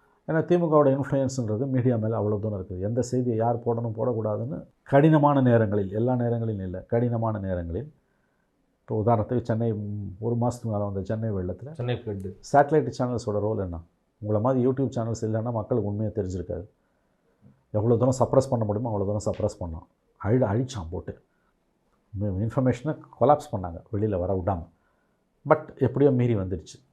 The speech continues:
Speaker 1: அது சோஷியல் மீடியா இருக்கிறதால தான் வந்தது. சோஷியல் மீடியா இல்லைன்னா வேறு விதத்துல வரும். நெரேட்டிவை டி எம் கே கவர்மெண்ட், மீடியா நெரேட்டிவை, especially மெயின்ஸ்ட்ரீம் மீடியா நெரேட்டிவை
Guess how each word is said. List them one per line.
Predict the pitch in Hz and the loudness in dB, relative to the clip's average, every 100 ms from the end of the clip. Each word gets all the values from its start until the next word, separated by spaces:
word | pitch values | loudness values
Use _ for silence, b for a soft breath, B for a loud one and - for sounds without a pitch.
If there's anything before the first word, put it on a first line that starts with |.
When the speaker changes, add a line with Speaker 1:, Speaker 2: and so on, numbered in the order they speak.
| _ _ | _ _
Speaker 1:
அது | 110 117 | -4 -2
சோஷியல் | 123 - 107 | -2 -2 -2
மீடியா | 95 92 | -2 -4
இருக்கிறதால | 92 95 85 | -4 -6 -6
தான் | 85 85 | -6 -6
வந்தது. | 80 80 - | -8 -10 -14
சோஷியல் | - 117 135 135 | -12 -10 -6 -4
மீடியா | 131 143 | -2 -2
இல்லைன்னா | 151 | -2
வேறு | 139 143 | -2 -2
விதத்துல | 139 135 117 | -4 -6 -4
வரும். | 98 98 _ b b b b 113 | -6 -8 _ b b b b 4
நெரேட்டிவை | 139 180 233 226 208 202 | 10 12 12 12 8 8
டி | 156 | 8
எம் | 185 185 | 6 6
கே | 175 | 4
கவர்மெண்ட், | 151 147 160 156 | 4 2 2 2
மீடியா | 131 175 190 190 | 4 8 12 12
நெரேட்டிவை, | 165 151 147 147 139 131 | 12 8 6 6 4 4
especially | 127 147 143 156 | 4 2 4 2
மெயின்ஸ்ட்ரீம் | 156 135 160 - 147 | 4 2 0 0 0
மீடியா | 131 127 127 | 2 4 4
நெரேட்டிவை | 120 113 117 127 127 117 143 | 2 0 4 4 4 2 0